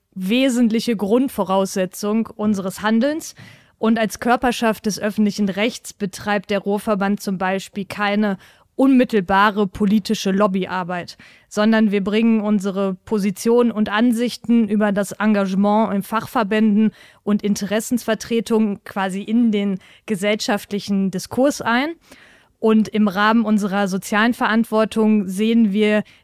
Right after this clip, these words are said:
die Wahrung der Menschenrechte als grundlegend für unsere Ge-, Geschäftstätigkeit an. Als regional verankertes Wasserwirtschaftsunternehmen unterliegen wir selbstverständlich sowohl hier in Essen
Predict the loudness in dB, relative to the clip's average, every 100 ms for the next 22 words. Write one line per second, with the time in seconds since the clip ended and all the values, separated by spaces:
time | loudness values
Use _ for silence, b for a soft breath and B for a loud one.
0 | b -2 2 2 4 2 2 2 2 2
1 | 0 -2 0 -2 -2 -4 -4 -4 -8 -6
2 | -2 -2 0 2 2 4 2 0 -8 b
3 | b -2 2 2 2 -2 -8 -10 -8 -6
4 | -4 -6 -6 -4 -4 -4 -4 -2 -2 -2
5 | -4 -4 -12 _ _ _ _ _ -20 B
6 | B B B -4 -4 -2 -2 2 4 4
7 | 2 0 -2 0 -2 0 0 -2 -6 -14
8 | -6 -2 0 0 0 2 0 0 -4 -4
9 | -2 0 2 4 6 4 4 0 -4 b
10 | b b b 2 4 4 4 4 4 2
11 | 0 -2 -4 -4 -4 -2 0 0 0 -2
12 | 0 0 2 2 2 0 -2 -4 -4 -6